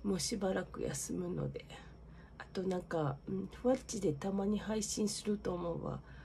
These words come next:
多分なんか七日からイベント始まるから、そっちでイベントに参戦する予定よ。ただこの声だから、うん、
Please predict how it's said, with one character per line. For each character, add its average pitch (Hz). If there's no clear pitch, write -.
多 294
分 196
な 208
ん 208
か 170
七 208
日 -
か -
ら 240
イ 180
ベ 190
ン 202
ト 214
始 202
ま 214
る 226
か -
ら、 -
そ -
っ -
ち 214
で 156
イ 185
ベ 180
ン 202
ト 214
に 202
参 202
戦 233
す -
る 208
予 196
定 202
よ。 214
た 240
だ 180
こ 226
の 220
声 226
だ 196
か 151
ら、 143
う -
ん、 139